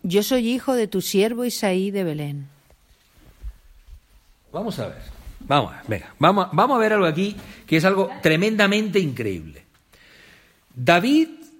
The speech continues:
Speaker 2: va a la casa del rey, le toca, lo mima, lo abraza. El otro que lo quiere, que te amo con locura.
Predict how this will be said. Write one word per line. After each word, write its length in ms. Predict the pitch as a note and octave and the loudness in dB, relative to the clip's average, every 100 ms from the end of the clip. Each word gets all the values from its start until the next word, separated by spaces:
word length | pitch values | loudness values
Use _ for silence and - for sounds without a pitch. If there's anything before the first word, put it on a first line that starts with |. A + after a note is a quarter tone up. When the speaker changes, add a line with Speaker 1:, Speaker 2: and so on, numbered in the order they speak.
| _ - | _ -12
Speaker 2:
va 400 | B2 C3 G#3+ G#3+ | 0 4 4 4
a 40 | |
la 200 | F#3 D3 | 0 0
casa 340 | G3 G#3+ - G3 | 0 0 0 -2
del 180 | A#2 | -2
rey, 280 | G#2 F#2+ D#2+ - _ _ _ _ _ _ _ _ _ | -4 -6 -8 -20 _ _ _ _ _ _ _ _ _
le 240 | C3 C3 | -4 -2
toca, 640 | B2 - D3 A#2 - E2+ - | -4 0 0 0 -10 -14 -10
lo 260 | A#2+ B2+ B2+ | -4 -4 -2
mima, 640 | B2+ C#3+ C3 G#2+ E2 - | -4 -4 -4 -8 -10 -12
lo 180 | B2 C3+ | -2 0
abraza. 600 | C3+ B2 C3 A#2+ - G#2 | 0 0 0 -2 -4 -6
El 140 | B2+ E3+ | 0 0
otro 240 | G3 G#3 | 0 0
que 140 | E3+ | 0
lo 100 | C3 | -2
quiere, 340 | A#2+ D3 F3+ F3 | -2 0 0 0
que 120 | D#3 | -2
te 120 | C3+ | 0
amo 240 | C#3+ E3+ C#3+ | 0 -2 -4
con 280 | D3 B2 | -4 -2
locura. 520 | A2+ F#2+ A#2+ B2 - | -4 -4 -6 -8 -10